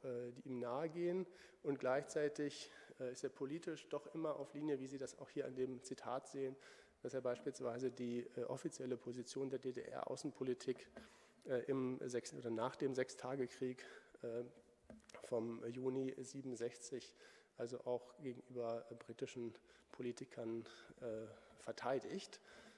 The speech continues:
Sozusagen ein Jude, der kritisch gegenüber Israel ist, äh, und muss eben da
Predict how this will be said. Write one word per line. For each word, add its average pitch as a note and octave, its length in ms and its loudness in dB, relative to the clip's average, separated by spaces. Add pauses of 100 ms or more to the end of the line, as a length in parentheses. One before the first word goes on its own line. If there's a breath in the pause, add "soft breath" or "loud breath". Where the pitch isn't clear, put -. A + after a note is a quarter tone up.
Sozusagen A#2 300 -6
ein C3+ 160 2
Jude, D3+ 320 0
der C3 220 4
kritisch D3 440 0
gegenüber B2+ 580 -2
Israel C3+ 400 0
ist, - 360 -4 (480 loud breath)
äh, A#2+ 300 2 (120)
und B2+ 160 -4
muss C3 260 -6
eben B2 260 -2
da A2+ 300 2